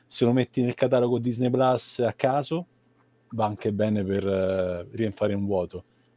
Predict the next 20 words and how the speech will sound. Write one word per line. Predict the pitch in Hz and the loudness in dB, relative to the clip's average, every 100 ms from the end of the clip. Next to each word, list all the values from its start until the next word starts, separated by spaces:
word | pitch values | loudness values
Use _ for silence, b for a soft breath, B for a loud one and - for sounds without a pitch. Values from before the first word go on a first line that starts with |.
| _ - | _ -4
Però | 101 110 117 110 104 | 4 6 6 6 4
se | 101 123 | 2 2
penso | - 143 147 - 131 | 8 8 8 4 0
che | 123 120 120 | 2 2 0
questo | - 160 165 156 | 4 6 6 2
è | |
stato | - 131 127 | 2 2 4
messo | 135 127 - 123 | 4 2 0 0
come | 123 127 | 2 4
centenario | 123 113 120 123 107 98 95 - b b b b | 2 2 0 2 2 2 0 -2 b b b b
e | |
un | 104 | 0
prodotto | 110 127 123 | 6 6 6
ad | 113 | 6
esempio | 123 123 | 4 4
come | 117 113 | 2 2
Soul, | - 127 110 107 123 _ _ | 4 4 4 2 -4 _ _
per | 104 | -8
dirtene | 98 95 107 101 | -4 -4 -2 0
uno, | 104 92 | 0 -2